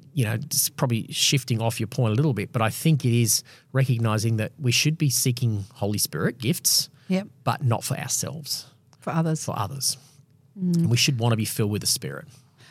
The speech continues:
Speaker 2: Um, if you were baptized originally in the water,
Speaker 1: Yep.
Speaker 2: um, 'cause in our church we get baptized with water, but we get baptized with the Holy Spirit too, don't we?
Speaker 1: Yes, yep, yep,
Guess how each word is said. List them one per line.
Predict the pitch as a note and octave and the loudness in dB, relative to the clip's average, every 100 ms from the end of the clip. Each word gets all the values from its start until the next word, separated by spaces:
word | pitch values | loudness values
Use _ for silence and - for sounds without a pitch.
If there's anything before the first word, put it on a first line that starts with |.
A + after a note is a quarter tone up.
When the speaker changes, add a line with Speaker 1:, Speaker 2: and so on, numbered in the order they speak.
| - | -2
Speaker 2:
Um, | G#3+ A3 | 0 2
if | A#3 - | 0 0
you | C#4 | 0
were | C#4+ | 0
baptized | A3 D#3+ - - D#3+ D#3+ | 2 0 0 -2 2 2
originally | D#3 D#3 E3 D3+ D3 D3 | 0 -2 -2 -2 -2 -2
in | E3 D#3 | 0 2
the | C#3+ | 2
water, | C#3 D3 D#3+ - E3+ C3+ | 2 2 0 -4 -4 0
Speaker 1:
Yep. | C#3 - - _ _ _ | -2 -2 -20 _ _ _
Speaker 2:
um, | D#3+ D3 E3 | -2 0 -2
'cause | F#3 F3 | -2 -4
in | - F#3 | 0 2
our | E3+ F3 | 2 0
church | - D3 - | -2 -4 -2
we | E3 | -2
get | E3 A2 - | -2 -6 -6
baptized | - - E3 D#3+ | -12 -4 -4 0
with | D#3+ | 2
water, | E3+ E3+ | 2 2
but | E3 | 2
we | B3 | 2
get | B3 - - | 0 -4 -6
baptized | G3+ - E3 | -6 -2 -2
with | E3 | -2
the | D3+ | 0
Holy | D#3+ | 0
Spirit | E3+ - - | 0 -4 -4
too, | - | 0
don't | E3+ E3 | 0 0
we? | D#3+ | 2
Speaker 1:
Yes, | D3+ F3+ - | 2 2 2
yep, | D#3+ - - | 0 -2 -2
yep, | D#3 | -2